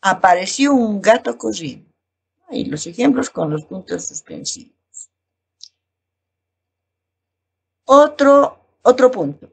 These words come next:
Para dejar algo indeterminado. El precio de los alimentos, ahí están los puntos suspensivos. Mejor no comentar. Otro punto. Es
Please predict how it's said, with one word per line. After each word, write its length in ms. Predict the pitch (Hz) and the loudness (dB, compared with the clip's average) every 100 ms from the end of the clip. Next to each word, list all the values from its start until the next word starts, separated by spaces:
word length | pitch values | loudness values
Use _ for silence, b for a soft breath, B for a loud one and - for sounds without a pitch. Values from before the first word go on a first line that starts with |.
| _ | _
Para 280 | 247 262 269 | 4 4 2
dejar 320 | 294 330 339 | 0 2 4
algo 320 | 302 262 262 - | 4 2 -2 0
indeterminado. 1500 | 247 240 233 - _ - 202 202 185 175 175 175 160 90 - _ _ _ _ _ _ _ _ _ _ _ _ _ _ - | 2 2 -2 -8 _ -6 -4 -2 -2 -2 -6 -2 0 0 -6 _ _ _ _ _ _ _ _ _ _ _ _ _ _ -12
El 180 | 196 214 | -4 2
precio 300 | 233 233 208 | 2 2 0
de 160 | 190 | 0
los 240 | 185 185 196 | 0 2 0
alimentos, 960 | 185 202 240 269 269 320 359 - - - | 2 2 4 4 2 0 0 -4 -10 -12
ahí 180 | 151 | -12
están 260 | 151 - 143 | -10 -8 -8
los 100 | 151 | -10
puntos 240 | - 143 | -14 -14
suspensivos. 640 | - _ _ - _ - _ _ _ | -16 _ _ -20 _ -20 _ _ _
Mejor 540 | 190 175 220 269 - _ _ | -8 2 4 4 0 _ _
no 180 | 180 180 | -14 -6
comentar. 500 | 160 135 - - - _ _ _ _ _ _ _ _ _ _ _ _ _ _ _ _ _ _ | -4 -4 -8 -16 -18 _ _ _ _ _ _ _ _ _ _ _ _ _ _ _ _ _ _
Otro 320 | - - 247 | -8 0 0
punto. 320 | 285 254 - _ B B _ | 0 -8 -10 _ B B _
Es 440 | - 269 302 - | 4 4 2 -6